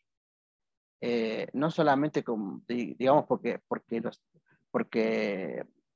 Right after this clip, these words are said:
lo que se podía hacer en esa época era muy limitado, pero estaban muy crudos justamente porque no se, eh, para entender esos conceptos creo que, que, que la audiencia necesita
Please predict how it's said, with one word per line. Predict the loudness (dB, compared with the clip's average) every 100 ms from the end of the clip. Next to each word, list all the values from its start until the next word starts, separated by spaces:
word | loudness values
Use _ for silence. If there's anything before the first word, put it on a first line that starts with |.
| 2
lo | 4 6
que | 4
se | 0
podía | 0 4 4
hacer | 4 4
en | 2
esa | 2 0
época | 0 0 0 0 0
era | 0 2 2
muy | 2 2
limitado, | 2 0 2 2 2 -2 -10 _ -6
pero | -2 -2
estaban | 2 4 4 2
muy | -2
crudos | 2 2 0 -6
justamente | -2 0 0 -2 -2
porque | 0 0 0 -2
no | 0
se, | -2 2 4 4 0 _ _ _ _ _ _ -10
eh, | -8 -8 -10 _ 2
para | 6
entender | 6 4 4 6
esos | 6 2
conceptos | -2 -2 -2 -4 -4
creo | 0 0
que, | 0 -4
que, | -4 -8
que | -4 0
la | 2
audiencia | 2 2 0 -2
necesita | -2 -4 0 2 2